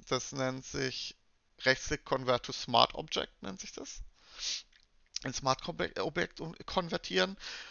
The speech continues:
Wenn ihr ein, äh, eine Ebene in ein Smart Objekt konvertiert, wird diese super dynamisch. Ja? Also die Ebenen allein sind ja schon dynamisches Verhältnis in Photoshop. Und, ähm,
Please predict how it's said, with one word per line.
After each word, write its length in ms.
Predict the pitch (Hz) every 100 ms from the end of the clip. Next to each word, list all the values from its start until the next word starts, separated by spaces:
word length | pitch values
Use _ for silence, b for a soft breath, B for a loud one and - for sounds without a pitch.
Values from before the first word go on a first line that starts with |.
| B
Wenn 140 | 156 156
ihr 100 | 151
ein, 200 | 147 139
äh, 240 | - 78 101
eine 140 | 156
Ebene 320 | 160 170 185
in 80 | 165
ein 120 | 156
Smart 520 | - 160 147 160 - -
Objekt 460 | 170 202 180 -
konvertiert, 800 | - 180 175 - 185 139 131 - 143
wird 320 | 139 147 -
diese 200 | 156 156
super 320 | - 156 170
dynamisch. 640 | 160 160 135 120 131 -
Ja? 280 | 139 131 135
Also 280 | 131 120 131
die 120 | 127
Ebenen 300 | 135 139 139
allein 320 | 131 123 127
sind 140 | 147 147
ja 80 | 143
schon 200 | 151 147
dynamisches 640 | 143 139 139 - 147 -
Verhältnis 460 | - 139 131 135 135
in 60 |
Photoshop. 480 | 143 127 127 131 - B B B -
Und, 720 | - 127 123 120 123 - -
ähm, 400 | 113 120 117 113